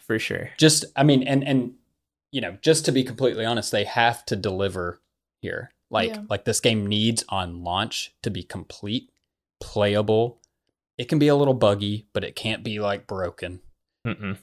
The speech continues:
Speaker 2: And the esports side of it, the competitive side of the game, immediately has to be competitive. It has to be as competitive as Valorant or League or cod or any of these other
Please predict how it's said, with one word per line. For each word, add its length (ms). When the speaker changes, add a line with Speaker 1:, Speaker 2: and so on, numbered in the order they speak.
Speaker 2:
And 160
the 220
esports 600
side 460
of 100
it, 120
the 60
competitive 800
side 300
of 140
the 200
game, 440
immediately 1080
has 320
to 100
be 560
competitive. 800
It 100
has 340
to 80
be 140
as 120
competitive 580
as 160
Valorant 460
or 140
League 560
or 120
cod 580
or 120
any 180
of 100
these 160
other 420